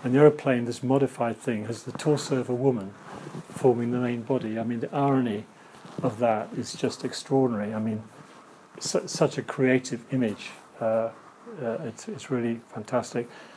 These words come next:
John Hartfield was probably the most political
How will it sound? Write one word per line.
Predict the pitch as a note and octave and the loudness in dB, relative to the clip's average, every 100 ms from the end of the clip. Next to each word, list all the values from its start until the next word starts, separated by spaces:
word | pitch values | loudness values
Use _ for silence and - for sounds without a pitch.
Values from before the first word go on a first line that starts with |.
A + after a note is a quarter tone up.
| - - | -6 10
John | D#3 - | 10 10
Hartfield | D#3 D#3 - B2+ A#2 | 8 8 8 8 8
was | A#2+ A2+ - - - - - - - - - | 2 0 -4 -14 -20 -20 -20 -20 -20 -20 -2
probably | - D#3 D3 | 4 6 8
the | B2+ | 8
most | C3 B2+ - | 6 4 0
political | - C#3+ D#3 F3 - G#2 G2 | 4 6 6 4 0 -2 -4